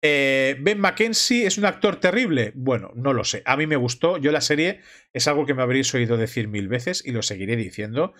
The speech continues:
Yo a la serie le hubiera llamado Los cojonazos de Gordon, porque es que iba de eso, ¿eh?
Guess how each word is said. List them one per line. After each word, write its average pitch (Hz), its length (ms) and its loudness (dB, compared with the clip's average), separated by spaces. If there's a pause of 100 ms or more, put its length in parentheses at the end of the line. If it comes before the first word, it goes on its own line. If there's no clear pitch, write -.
(400)
Yo 147 80 2
a - 20 2
la 135 100 0
serie 147 260 2
le 131 80 0
hubiera 127 200 2
llamado 127 320 0
Los 120 220 -2
cojonazos 120 560 -6
de 101 80 -6
Gordon, 92 420 -10
porque 101 240 -10
es - 80 -12
que - 100 -10
iba 95 120 -8
de 82 100 -12
eso, 107 320 -10
¿eh? 127 220 -8